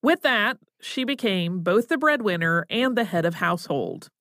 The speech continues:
She and her siblings had two legal guardians, but Ida got a job as a teacher so that she could raise and support her five younger siblings. And she was only sixteen at this point.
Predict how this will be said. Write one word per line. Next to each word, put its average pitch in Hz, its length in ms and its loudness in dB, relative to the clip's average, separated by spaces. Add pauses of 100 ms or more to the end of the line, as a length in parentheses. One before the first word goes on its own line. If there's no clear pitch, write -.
(520)
She 262 320 -2
and 208 120 0
her 208 100 4
siblings 240 560 -2
had 180 180 0
two 339 240 4
legal 277 300 2
guardians, 196 760 0
but - 180 -2
Ida 262 260 2
got 214 180 0
a 202 60 2
job 175 300 2
as 170 80 -6
a 190 80 0
teacher 196 640 0
so - 180 -2
that 196 140 0
she - 180 -8
could 247 160 -2
raise 196 360 0
and 202 120 -2
support 160 480 0 (240)
her 214 140 2
five 175 420 0
younger 143 260 -4
siblings. - 800 -6 (240)
And 202 100 -8
she 302 120 2
was 339 100 4
only 370 220 2
sixteen 240 640 -2
at 151 100 -2
this - 180 -8
point. - 600 -10